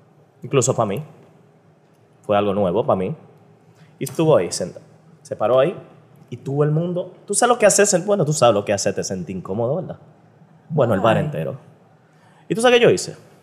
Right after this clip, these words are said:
Speaker 1: ¿Qué es lo que? ¿Qué bebemos? Eso fue lo que yo hice. Después que nos dimos un shot y
Speaker 2: Yo
Speaker 1: nos
Speaker 2: le dije
Speaker 1: reímos
Speaker 2: que
Speaker 1: los
Speaker 2: estaba
Speaker 1: dos.
Speaker 2: muy linda.
Speaker 1: ¿Tú te acuerdas, verdad? You remember.
Speaker 2: Claro.
Speaker 1: Después que nosotros hicimos eso, todo el mundo estaba chill.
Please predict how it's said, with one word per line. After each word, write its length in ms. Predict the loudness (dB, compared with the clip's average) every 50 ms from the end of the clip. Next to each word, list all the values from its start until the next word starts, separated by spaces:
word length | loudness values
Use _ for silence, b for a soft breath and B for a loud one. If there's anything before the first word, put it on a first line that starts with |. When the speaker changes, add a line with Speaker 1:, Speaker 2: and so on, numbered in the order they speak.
| _ _ _ _ _ _ _ _ _ _ -20 -20 _ -18 -18 -18 -18 -20 -20 _ _
Speaker 1:
¿Qué 80 | 2 4
es 40 | 4
lo 100 | 6 4
que? 140 | 4 0 -2 -6 -16 -20 -20 -20 -20 _ _ _ _ _ _ 2
¿Qué 80 | 4
bebemos? 380 | 6 6 6 4 2 0 -2 -8 -10 -16 -20 -20 _ _ _ _ _ _ _ _ _ _ _ _ _ _ _ _ _ _ _ _ _ _ -8
Eso 80 | -2 2
fue 40 | 4 4
lo 60 | 6
que 60 | 6
yo 60 | 6
hice. 220 | 4 4 2 -4 -12 -16 -20 -20 -20 _ _ _ _ _ b b b b b
Después 180 | 0 2 4 6
que 40 |
nos 80 | 6 6
dimos 120 | 6 6 6
un 40 | 4
shot 380 | 6 6 6 6 6 4 0 0
y 60 | 4
Speaker 2:
Yo 80 | 4 6
Speaker 1:
nos 80 | 6
Speaker 2:
le 60 | 8 8
dije 120 | 8 8
Speaker 1:
reímos 80 | 8 8
Speaker 2:
que 40 | 6
Speaker 1:
los 80 | 6
Speaker 2:
estaba 120 | 4 4 2
Speaker 1:
dos. 80 | 0
Speaker 2:
muy 120 | 0 -2 -2
linda. 340 | -4 -6 -8 -10 -12 -14 -18 -20 -20 _ _ _ _ _ _ _ _ -20 -20 -14 -8
Speaker 1:
¿Tú 260 | -6 -6 -4 -4 -2 0
te 60 | 0
acuerdas, 340 | 2 2 2 2 4 2 2
verdad? 260 | 0 -2 -4 -6 -10 -16 -10 -6
You 80 | -4
remember. 400 | -4 -2 -2 -2 -4 -4 -6 -10 -14 -18 -20 -20 _ _ _
Speaker 2:
Claro. 180 | -20 -12 -4 0
Speaker 1:
Después 200 | 0 0 0 0
que 60 | -2 -2
nosotros 320 | -2 -2 -4 -2 -2 -2
hicimos 320 | 0 2 4 4 4 4
eso, 160 | 4 2 -2 -4 -6 -8 -6
todo 100 | -4 -2
el 40 | 0
mundo 160 | 2 2 2
estaba 180 | 4 2 2 0
chill. 220 | 0 -2 -6 -6